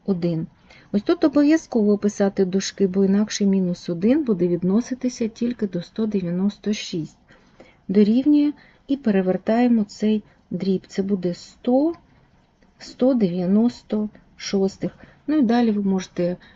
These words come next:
скорочувати, наприклад, на два, тому що тут парні числа,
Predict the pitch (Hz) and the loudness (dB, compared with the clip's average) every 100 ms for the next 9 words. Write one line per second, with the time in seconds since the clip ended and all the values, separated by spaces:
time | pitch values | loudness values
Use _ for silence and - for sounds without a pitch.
0 | _ - 240 233 208 - 185 180 170 175 | _ -4 2 4 2 0 -2 -2 -2 -2
1 | 170 - _ _ 180 185 170 190 180 170 | -4 -8 _ _ -2 0 -2 -4 -4 -4
2 | 170 165 165 226 285 285 262 262 - 254 | -2 -2 -2 0 -2 0 2 2 -2 -4
3 | 247 - - 226 220 220 208 214 214 - | -4 -4 -4 2 4 2 0 -4 -4 -4
4 | 196 | -4